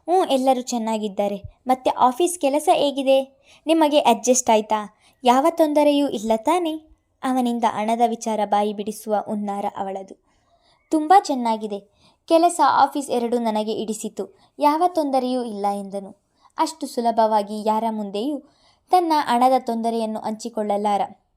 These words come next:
ಅವನ ಮೆಸೇಜ್ ನೋಡಿ ಹಣೆ ಬಡಿದುಕೊಂಡವಳು, "ಇವರಿಂದ ಬಾಯಿ ಬಿಡಿಸುವುದು ತುಂಬ ಕಷ್ಟ" ಎಂದುಕೊಂಡವಳು, "ರಿಷಿ,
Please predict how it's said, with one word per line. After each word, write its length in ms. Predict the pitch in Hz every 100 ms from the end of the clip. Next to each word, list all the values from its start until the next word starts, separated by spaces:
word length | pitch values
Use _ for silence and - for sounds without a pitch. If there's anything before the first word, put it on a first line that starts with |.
| _ _ _ _ -
ಅವನ 260 | 339 320 285
ಮೆಸೇಜ್ 420 | 247 233 247 220
ನೋಡಿ 220 | 214 220
ಹಣೆ 280 | - 220 220
ಬಡಿದುಕೊಂಡವಳು, 960 | 208 214 208 220 208 220 311 269 254 _ _ _
"ಇವರಿಂದ 440 | 240 247 220 220 220
ಬಾಯಿ 360 | 214 208 254 285
ಬಿಡಿಸುವುದು 600 | 226 220 - 214 208 214
ತುಂಬ 320 | - 208 214 311
ಕಷ್ಟ" 300 | 330 262 - -
ಎಂದುಕೊಂಡವಳು, 880 | 220 214 214 202 196 208 254 233 - _ _ -
"ರಿಷಿ, 580 | 262 262 370 277 -